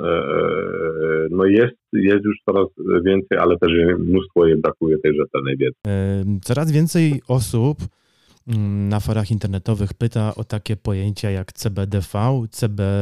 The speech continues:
Speaker 2: N. Czy możesz wyjaśnić, co to są, y, za związki?
Speaker 1: Tak, takie pytania padają, padają też inne C B D A, C B D G i, i, i o-, oczywiście, no, to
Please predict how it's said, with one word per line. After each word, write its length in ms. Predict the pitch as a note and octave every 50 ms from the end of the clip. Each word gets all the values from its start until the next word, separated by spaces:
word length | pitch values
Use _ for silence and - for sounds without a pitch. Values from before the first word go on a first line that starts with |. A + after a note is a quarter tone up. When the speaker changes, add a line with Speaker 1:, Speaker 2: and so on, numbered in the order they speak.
| G2+ G#2 G2+ - _ _ _ _ -
Speaker 2:
N. 380 | G#2+ G#2 F#2+ F#2 F#2 F2+ E2+ E2+ - _ _ _ _ _ _ _ - F2+ F2+ _ _
Czy 260 | - - - - A2
możesz 320 | G#2 G#2+ A2+ A2 A2 G#2
wyjaśnić, 580 | G#2 G#2+ G#2 G2 F#2+ F#2+ F2+ - G#2+ G2 F2+ -
co 160 | - - G#2
to 140 | - - F#2+
są, 440 | E2+ - F#2 F#2+ F#2 F#2 F#2 F#2 F2+ - - G2 F#2+ F#2+ F#2 F#2
y, 40 | F#2+
za 120 | F#2 G2+
związki? 560 | F#2 F#2 F#2 F#2+ F#2 F#2 F2+ - - D#3+ F#3+ A3 - _ _ _ _ _ _ _ _ _ _ _ _ _ -
Speaker 1:
Tak, 240 | - D3+ C#3+ A2 - -
takie 240 | - D3 - - C#3+ -
pytania 360 | - B2+ - - C3 C3+ C3 A#2 -
padają, 460 | A2+ A2 G2+ A2+ C3 D3+ C#3+ B2 G#2+
padają 460 | - G2+ G2 F#2+ G#2 G#2 G#2+ G#2 G#2
też 160 | G2+ - G2 - - -
inne 300 | A#2+ B2 C3+ B2+ G2+ F#2 - - F#2
C 60 | F2
B 140 | F2+ F2 E2+
D 160 | F2 F2 F2+
A, 280 | G#2 A2 A2+ A2 G#2+ G#2 -
C 80 | - E2+
B 160 | E2 E2+ D#2+
D 160 | D#2 E2 D#2+
G 440 | D#2 F2+ G2+ G#2+ A2 A2 G#2 G2+ G2 -
i, 80 | - F2
i, 760 | F2 E2+ - E2+ E2+ F2 E2+ E2+ F2 - E2+ E2+ F2 F2
i 60 | F2 E2+
o-, 140 | E2+ F2+ F#2 - -
oczywiście, 580 | - F#2+ - - A2 G#2 G#2 G2+ - - - -
no, 180 | E2 F2 F#2 - - - - - _ _
to 80 | -